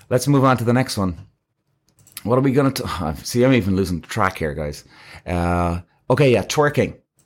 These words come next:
Twerking. There was a guy who actually emailed me last week, and he was saying,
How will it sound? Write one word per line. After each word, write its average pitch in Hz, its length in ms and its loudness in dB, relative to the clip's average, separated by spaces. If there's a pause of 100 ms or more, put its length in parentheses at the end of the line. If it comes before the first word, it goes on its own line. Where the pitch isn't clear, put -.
(400)
Twerking. 107 460 -2 (180)
There 127 80 -2
was 139 100 0
a 139 40 0
guy 185 220 4
who 156 100 4
actually 135 340 0
emailed 113 340 4
me 95 100 2
last 87 340 -2
week, 90 340 -6 (380)
and 113 140 2
he 127 100 4
was 120 180 0
saying, 120 520 2